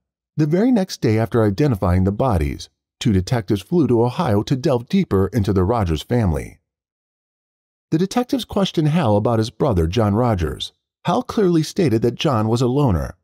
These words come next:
and at the time of the missing and eventual death of the Rogers women, he was in jail.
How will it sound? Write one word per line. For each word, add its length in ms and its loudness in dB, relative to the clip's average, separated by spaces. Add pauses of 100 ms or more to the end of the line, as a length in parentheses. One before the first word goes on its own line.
(140)
and 280 0
at 100 -2
the 80 -2
time 260 -2
of 80 -2
the 80 2
missing 400 0
and 140 0
eventual 400 0
death 340 -2
of 120 -2
the 100 2
Rogers 420 -2
women, 420 0 (100)
he 160 -2
was 180 2
in 120 2
jail. 460 -2